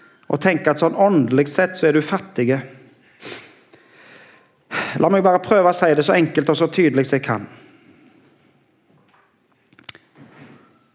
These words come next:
I Jesus så er du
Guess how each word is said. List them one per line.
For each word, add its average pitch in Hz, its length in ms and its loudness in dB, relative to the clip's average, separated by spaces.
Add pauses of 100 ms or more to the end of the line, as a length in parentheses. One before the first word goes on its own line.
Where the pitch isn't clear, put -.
(1600)
I 160 240 2
Jesus 127 680 -2 (1500)
så - 240 -6
er 139 260 0
du 143 140 -4